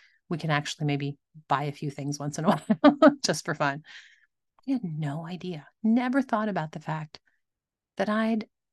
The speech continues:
be able to invest more in other people, be able to invest more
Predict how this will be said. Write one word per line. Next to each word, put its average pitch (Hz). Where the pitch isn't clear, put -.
be 196
able 185
to -
invest 165
more 151
in 165
other 156
people, 170
be 185
able 202
to -
invest 160
more 160